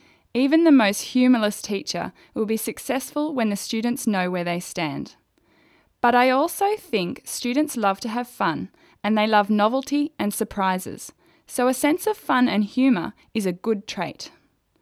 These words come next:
I think a thick skin is also really important. Taking yourself too seriously can leave a teacher open to all sorts of button pushing from students.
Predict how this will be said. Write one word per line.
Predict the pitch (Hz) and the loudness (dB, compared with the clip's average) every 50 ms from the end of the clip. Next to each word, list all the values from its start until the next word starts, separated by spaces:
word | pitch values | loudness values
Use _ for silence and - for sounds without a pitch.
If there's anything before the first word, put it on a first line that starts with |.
| _ _ _ _ _ _ _ _ _ | _ _ _ _ _ _ _ _ _
I | - 226 | 0 0
think | 233 - 349 403 - | 0 0 -4 -2 -2
a | 294 | -4
thick | 226 - - 262 262 - - | -4 -2 -4 -6 -6 -6 -10
skin | - - - - 202 180 175 170 - - | -12 -10 -6 -4 -4 -2 -2 -4 -4 -6
is | 180 190 - | -8 -6 -2
also | - 196 202 208 - - 175 | -2 -2 -2 -2 -2 -4 -4
really | 170 170 180 196 196 190 190 180 180 - | -2 -2 0 0 0 0 0 -2 -2 -2
important. | 180 180 175 - - 180 175 170 - 165 - - - - _ _ _ _ _ _ _ _ | -4 -4 -4 -6 -6 -6 -6 -6 -6 -10 -10 -10 -16 -20 _ _ _ _ _ _ _ _
Taking | - - 233 240 254 - 277 254 | -4 0 0 0 4 4 4 4
yourself | 214 - - 190 180 - | 4 0 -2 -4 -4 -4
too | - - - 254 254 254 | -10 -6 -4 -4 -4 -4
seriously | - - 214 202 202 196 190 185 - - - - - - 208 - _ _ _ _ | -4 -4 -4 -2 -2 -2 -4 -6 -8 -10 -8 -8 -8 -8 -10 -12 _ _ _ _
can | - 233 220 220 | -6 -2 0 0
leave | 220 220 233 | 0 0 0
a | 220 | -2
teacher | 214 - - 233 240 233 - 220 - | -4 -4 -6 -6 -6 -4 -6 -4 -2
open | - 202 220 - 220 202 | 0 0 0 0 -2 -4
to | - 196 - _ | -4 -4 -8 _
all | - 208 220 233 262 | 0 2 2 2 2
sorts | 247 - - 220 190 170 - - - _ | 0 -2 -2 -2 -2 -2 -2 -8 -8 _
of | - 170 175 _ _ | -10 -10 -10 _ _
button | - 190 196 208 - 254 247 247 | -2 0 0 0 0 2 2 2
pushing | 233 - - 220 202 - - 196 196 202 285 | 0 0 -4 -6 -4 -4 -4 -4 -4 -4 -6
from | - - - 185 | -8 -6 -6 -6
students. | 175 - - - - 170 165 - - - - _ - - | -6 -8 -12 -8 -8 -8 -6 -8 -10 -12 -14 _ -20 -20